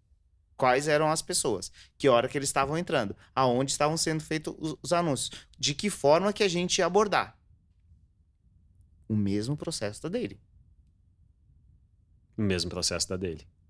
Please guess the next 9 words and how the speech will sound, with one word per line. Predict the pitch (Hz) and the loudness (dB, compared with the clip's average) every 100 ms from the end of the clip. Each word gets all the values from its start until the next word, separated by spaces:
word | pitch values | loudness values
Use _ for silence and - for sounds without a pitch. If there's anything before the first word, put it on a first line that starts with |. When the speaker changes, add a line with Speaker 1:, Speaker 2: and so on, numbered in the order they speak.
| - | -6
Speaker 1:
Todo | 110 98 104 135 | -4 -4 -4 -4
dia. | 185 165 - _ _ _ _ _ _ _ _ _ - | -2 -4 -6 _ _ _ _ _ _ _ _ _ -2
Gravar | 123 123 123 120 147 | 2 4 4 2 0
criativo, | 180 185 208 - 139 92 95 | 2 2 2 0 0 -4 -4
deu | 117 131 | 2 4
errado, | 160 151 104 104 110 | 4 2 0 -6 0
muda | 135 139 156 | 4 6 6
o | 175 | 6
criativo, | 196 214 226 - 147 101 92 | 6 4 4 0 0 -2 -6